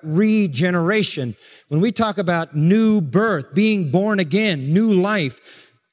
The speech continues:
transformation, when we talk about these matters of grace,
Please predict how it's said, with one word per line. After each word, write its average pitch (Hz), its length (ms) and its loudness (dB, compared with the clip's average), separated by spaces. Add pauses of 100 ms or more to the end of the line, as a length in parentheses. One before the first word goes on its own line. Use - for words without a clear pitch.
transformation, 208 1080 0
when 160 140 0
we 262 100 2
talk 254 300 -2
about 226 400 -4
these 226 400 2
matters 202 480 0
of 147 160 -4
grace, 151 640 -2